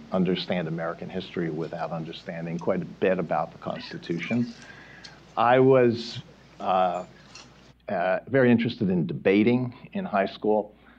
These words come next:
and I figured that was sort of what lawyers do. And one year, uh, the national debate topic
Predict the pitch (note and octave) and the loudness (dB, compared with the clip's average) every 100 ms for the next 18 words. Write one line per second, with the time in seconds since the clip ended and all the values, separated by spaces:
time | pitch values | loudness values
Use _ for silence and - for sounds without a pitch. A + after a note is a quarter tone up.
0 | _ _ - G2 F#2+ G2 A#2 G2+ G2+ G2+ | _ _ -8 -2 -2 0 2 2 2 2
1 | G#2+ F#2+ F#2 F2 - A2 A2 F2+ F2+ - | 0 0 -2 -2 2 4 6 2 -2 -12
2 | - - F#2 F2 F2+ F#2+ G2+ F2 E2+ - | -14 0 2 2 0 2 4 2 0 -6
3 | F2 G#2 F3 - - _ - - - _ | -2 2 2 -2 -14 _ -20 -20 -20 _
4 | - A2+ A2 A#2 E3 F#3+ D#3+ F3+ F#3+ A2 | -4 2 4 6 6 6 6 6 6 6
5 | A2 - - - G#2+ G#2+ A2 A#2 C#3 C#3 | 4 -2 -12 -8 -2 2 4 6 4 2
6 | C3+ G2+ G2 D#2+ A2 A#2 A#2 - F#2+ - | 0 0 -2 0 2 2 0 0 0 0
7 | F2+ - | -4 -4